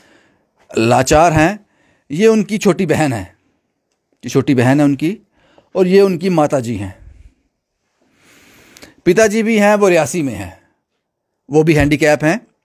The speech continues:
ये इस मंशा से यहाँ पे आ गए थे। कारण ये था यहाँ आने का, किराए पे कमरा लेने का, कि यहाँ शायद जीएमसी में इलाज हो जाएगा,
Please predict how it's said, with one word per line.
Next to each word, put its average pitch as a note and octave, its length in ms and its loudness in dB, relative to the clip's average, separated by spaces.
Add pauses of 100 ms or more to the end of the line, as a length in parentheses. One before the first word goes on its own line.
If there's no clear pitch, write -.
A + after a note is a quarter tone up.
(1160)
ये E3 180 2
इस A#3 220 2
मंशा G3+ 360 2
से B3 100 0
यहाँ G3+ 240 2
पे G3 100 2
आ F3+ 180 4
गए F#3 180 0
थे। F#3+ 240 0
कारण F3+ 340 0
ये E3+ 200 0
था E3+ 120 0
यहाँ D#3+ 320 2
आने D#3 160 0
का, D#3 140 0
किराए D3 300 0
पे D3+ 140 -2
कमरा D3 280 0
लेने D3 260 0
का, D#3+ 120 -2
कि E3+ 100 -4
यहाँ D#3 240 -2
शायद D3+ 260 0
जीएमसी C#3 400 -2
में C#3+ 160 0
इलाज B2+ 300 -2
हो A#2+ 120 -2
जाएगा, E2+ 420 -8